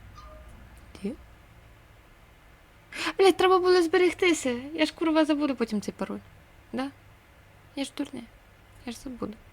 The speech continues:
Мене папірчиків не хватить. Опа. Писар. Вітаю! Знову йдеш униз? Як справи?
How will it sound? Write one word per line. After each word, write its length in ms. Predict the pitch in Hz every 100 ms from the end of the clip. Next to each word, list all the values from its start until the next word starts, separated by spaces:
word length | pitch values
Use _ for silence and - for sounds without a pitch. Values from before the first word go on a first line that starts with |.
| - - - - - - - - -
Мене 160 | 262 285
папірчиків 640 | 302 311 311 - - 202
не 120 | 190
хватить. 360 | 190 - 196 - - - _ - - - - - - - - - _ - - - - - - - - - -
Опа. 320 | 208 - 247 214 - - - -
Писар. 320 | 359 320 - 269 - - - - - - - - - - - - - - - - - - - -
Вітаю! 420 | 226 381 466 247 180 - - - - - - - - - - -
Знову 500 | 202 190 220 294 359
йдеш 280 | 285 285 269
униз? 460 | 240 311 381 - - - - - - 196
Як 320 | 185 202 -
справи? 380 | - 415 -